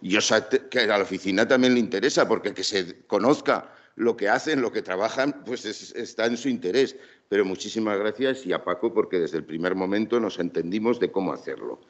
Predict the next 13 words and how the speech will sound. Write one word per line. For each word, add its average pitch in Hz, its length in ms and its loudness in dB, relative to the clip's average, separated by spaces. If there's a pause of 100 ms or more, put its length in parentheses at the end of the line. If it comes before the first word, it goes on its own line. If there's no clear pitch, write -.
(420)
Y 107 80 4
la 107 160 8
idea 135 320 8
era, 139 400 2 (240)
primero, 123 400 2
comprender 131 540 2
bien 151 420 0 (100)
los 101 280 -2
impactos, 151 520 -2
las 104 200 -6
tendencias, 131 520 0
los 104 180 -4
escenarios 135 680 0